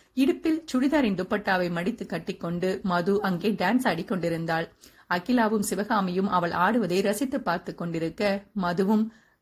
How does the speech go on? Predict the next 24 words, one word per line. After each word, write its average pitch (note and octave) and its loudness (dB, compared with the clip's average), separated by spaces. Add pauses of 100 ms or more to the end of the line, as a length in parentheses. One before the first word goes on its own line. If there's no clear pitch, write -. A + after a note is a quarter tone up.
"கண்ணுக்குள் A3+ 2
பொத்தி F#3 -4
வைத்தேன் F#3+ -4
என் G3+ 0
செல்ல A#3+ 0
கண்ணனே F#3 -2
வா" F3+ 2
என்ற F3+ -2
பாடலை G3+ 4
ரசித்து F3 -2
பாடியபடியே F3+ -2 (240)
ஆடிக்கொண்டே G3 2
சற்று E3+ -4
முன்னால் G3 2
வர, F#3+ 0 (160)
அங்கு G3+ 4
நின்றிருந்த A#3+ 2
நிகிலனை F#3 -2
கவனிக்காமல் F#3+ 2 (320)
கால் D4 2
இடறி F#3+ 2
அவன் F#3 0
மேல் F3+ -4
சாய்ந்தாள். E3+ 0